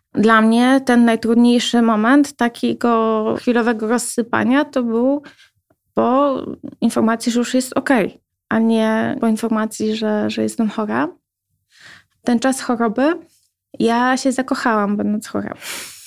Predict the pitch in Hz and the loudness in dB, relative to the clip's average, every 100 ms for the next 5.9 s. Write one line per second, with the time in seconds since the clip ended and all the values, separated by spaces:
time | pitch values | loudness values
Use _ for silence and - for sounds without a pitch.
0 | - 247 269 262 254 247 240 247 - 233 | 2 4 4 2 2 4 4 2 2 2
1 | 220 220 - - 240 247 - 320 339 - | 4 0 0 2 2 2 0 0 0 -6
2 | _ _ _ _ _ _ - 233 233 311 | _ _ _ _ _ _ -6 0 4 6
3 | 262 - 269 254 247 - 240 226 233 247 | 4 0 2 2 2 2 2 2 0 -2
4 | - 254 240 247 285 285 - 285 262 262 | 0 2 4 4 4 2 -2 0 2 2
5 | 247 247 240 247 - 240 233 240 | 0 -4 0 0 0 0 2 2